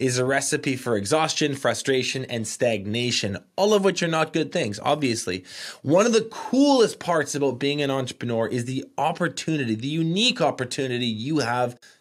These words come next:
to choose where your business goes, what it becomes, and why. This is, like, the fun part, you know what I mean? So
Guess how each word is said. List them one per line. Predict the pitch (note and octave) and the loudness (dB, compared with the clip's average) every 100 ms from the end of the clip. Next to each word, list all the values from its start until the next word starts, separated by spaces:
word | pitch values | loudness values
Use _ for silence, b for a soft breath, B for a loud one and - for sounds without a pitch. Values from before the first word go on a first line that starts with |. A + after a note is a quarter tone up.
| B | B
to | C3 | -10
choose | - - F#3+ F#3+ D3+ | -4 -2 0 -2 0
where | C#3+ C#3 | 2 2
your | C3 B2 | 2 0
business | B2+ A2+ G#2 G2 | -2 -2 -4 -4
goes, | - D3+ F3 - - b b b | 2 2 2 -2 -8 b b b
what | G#2+ B2 | 0 2
it | B2 A#2+ | 0 -4
becomes, | G2+ - D#3 D3+ D3+ D3+ - b b | -6 -4 -2 0 -2 -6 -12 b b
and | C3 A#2 | -4 -2
why. | G2+ C#3 F2 - B | 2 2 2 -4 B
This | C#3+ A#3 | -2 0
is, | G#3 | 2
like, | F#3+ - B B | 0 0 B B
the | A#2+ E3 | 0 2
fun | E3 F3 | 2 0
part, | C3 G#2+ - - | 0 -2 -4 -4
you | C3+ | 0
know | D3 | 2
what | D3 | 4
I | |
mean? | C#3+ E3 F3 | 2 0 2
So | E3+ | 2